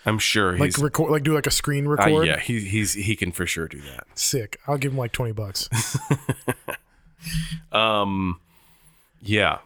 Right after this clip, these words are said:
Speaker 2: Like, so
Speaker 1: Uh,
Speaker 2: what happens if you down-, like, what if I went and downloaded all the episodes from Netflix now?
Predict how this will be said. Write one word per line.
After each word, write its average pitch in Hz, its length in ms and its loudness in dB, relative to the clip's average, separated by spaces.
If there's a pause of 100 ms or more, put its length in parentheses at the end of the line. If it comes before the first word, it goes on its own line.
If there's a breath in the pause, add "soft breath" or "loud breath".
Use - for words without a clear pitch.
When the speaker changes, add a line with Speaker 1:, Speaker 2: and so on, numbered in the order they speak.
Speaker 2:
Like, 208 180 4
so 196 140 6
Speaker 1:
Uh, 180 40 4
Speaker 2:
what 262 100 6
happens 269 400 2
if 220 240 0
you 214 80 0
down-, 196 480 2
like, 196 220 4
what 226 100 4
if - 80 0
I 262 80 6
went 226 180 4
and 180 120 2
downloaded 165 440 4
all 156 120 4
the 151 120 4
episodes 143 360 0
from 135 180 -4
Netflix 127 460 -2
now? 110 420 -4